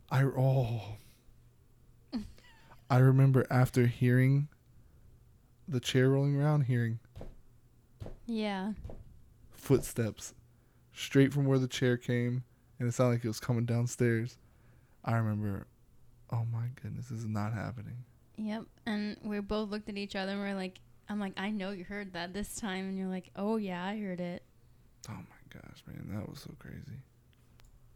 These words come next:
Speaker 2: I also remember, um, so at this point, we moved in, but we really hadn't moved in.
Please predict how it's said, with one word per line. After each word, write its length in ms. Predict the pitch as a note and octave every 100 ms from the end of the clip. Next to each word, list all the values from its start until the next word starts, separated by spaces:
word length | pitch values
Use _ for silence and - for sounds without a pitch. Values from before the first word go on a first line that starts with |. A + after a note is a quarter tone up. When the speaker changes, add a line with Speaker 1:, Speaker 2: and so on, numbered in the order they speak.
| - - - - - - - - - - - _ - - - - _ - - - _ -
Speaker 2:
I 200 | B3+ B3
also 320 | G#3+ A#3+ B3+
remember, 760 | G#3 G3 F#3+ F#3+ F#3+ F#3+ F#3 F#3+ - - - - - _ _ -
um, 480 | G#3 G3 F#3+ G3 G#3 - - - - -
so 180 | - A#3+
at 160 | A3+ G#3
this 160 | C4 -
point, 340 | D4 C#4 - - - - - - - - - - _ -
we 160 | A3 G#3+
moved 460 | G3+ G#3 A3+ G#3+ G3
in, 420 | G3 G3+ G3+ G#3 - - - _ - _ - -
but 160 | G3+
we 100 | G3
really 380 | G3+ G#3 G3+ G3+ - -
hadn't 380 | F#3+ F#3+ F#3 F#3+
moved 580 | F3+ F#3 F#3+ F#3+ G3 -
in. 400 | F#3 F#3 G#3